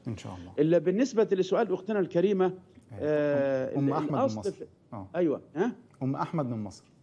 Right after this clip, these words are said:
Speaker 2: أيوة، الأخت الكريمة أم أحمد من مصر.
Speaker 1: مهم.
Speaker 2: ال-، القاعدة إنه لا يعود إلى السنة بعد التلبس بالفرض. لا يعود إلى السنة بعد التلبس بالفرض.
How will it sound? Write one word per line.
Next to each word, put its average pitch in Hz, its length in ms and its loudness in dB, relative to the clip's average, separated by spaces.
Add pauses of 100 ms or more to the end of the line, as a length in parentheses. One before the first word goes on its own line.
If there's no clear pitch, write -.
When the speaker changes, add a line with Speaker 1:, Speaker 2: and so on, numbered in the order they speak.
(260)
Speaker 2:
أيوة، 175 180 4
الأخت 180 240 0
الكريمة 202 320 -2
أم 180 100 -6
أحمد 202 180 -6
من 175 60 -4
مصر. 202 240 -2 (140)
Speaker 1:
مهم. 110 80 -12 (120)
Speaker 2:
ال-، 165 200 0
القاعدة 202 800 0
إنه 185 440 -2
لا 202 160 0
يعود 214 480 0
إلى 190 280 2
السنة 226 600 -2
بعد 180 340 2
التلبس 185 540 2
بالفرض. 165 440 0 (1900)
لا 147 200 2
يعود 202 680 2 (480)
إلى 180 160 4
السنة 247 600 4 (340)
بعد 202 300 -2
التلبس 208 580 -2
بالفرض. 165 420 -2